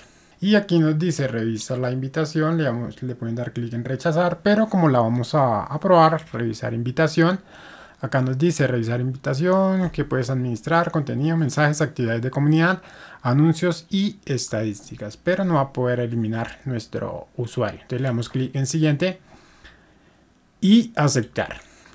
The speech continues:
Acá nos dice que ya podemos cambiar de la cuenta, pero vamos a darle clic en ahora no. Y si le damos clic aquí nos debe de aparecer obviamente pues la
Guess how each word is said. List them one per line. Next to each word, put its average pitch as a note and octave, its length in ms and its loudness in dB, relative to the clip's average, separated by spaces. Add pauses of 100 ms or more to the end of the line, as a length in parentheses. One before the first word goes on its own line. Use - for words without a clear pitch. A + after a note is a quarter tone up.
Acá C3+ 220 2
nos C#3+ 160 2
dice E3+ 220 2
que D#3 80 0
ya B2+ 120 4
podemos B2+ 300 -2
cambiar A2+ 320 -2
de A#2 80 -4
la C#3 120 -2
cuenta, F3+ 320 2
pero D3+ 180 2
vamos B2 260 0
a C3+ 80 4
darle A2+ 280 0
clic B2 300 -4
en B2 120 -2
ahora C3 280 2
no. E3+ 380 0 (420)
Y G3+ 200 4
si F#3 100 0
le G3 120 4
damos C#3 280 4
clic D3 320 2
aquí C#3 220 -2
nos F3 160 2
debe B2 160 0
de B2 80 2
aparecer A2 560 -2
obviamente C3+ 580 -2
pues C3 180 -4
la G#2 360 -4